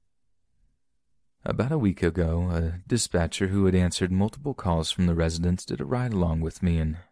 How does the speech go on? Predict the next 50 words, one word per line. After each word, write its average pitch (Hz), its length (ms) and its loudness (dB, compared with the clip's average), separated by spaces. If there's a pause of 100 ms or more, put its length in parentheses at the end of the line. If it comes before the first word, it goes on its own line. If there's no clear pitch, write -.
(140)
talked 135 300 -10
me 131 140 0
into 101 180 0
taking 82 420 -4
him 80 140 -2
to 85 120 -6
the 80 80 -4
house. 87 500 -2 (1040)
I 139 100 2
had 131 140 2
read 113 260 2
every 101 240 0
post 92 440 0
I 82 100 2
had 82 120 0
made 85 260 2
here, 85 260 -2
so 80 420 -4 (320)
he 113 100 -4
was 110 140 -4
up 117 120 -6
to 98 80 -8
date 90 260 2
with 82 120 -8
the 85 100 -4
latest 80 320 -2
spooky 85 320 -4
stuff - 340 -8
going 80 260 -2
on 101 240 4
there. 80 300 -8 (1400)
Wanting 135 200 2
to 123 60 2
see 107 280 2
some 90 520 0
creepy 98 340 -2
stuff, - 520 -2
as 80 100 -4
he 87 80 -2
put 85 240 0
it, 82 220 -4
we 123 160 0
waited 92 340 2
till 82 180 0
around 78 360 0
three 101 420 2
A 82 40 2
M 78 160 0
before 78 300 -4
going. 78 420 -2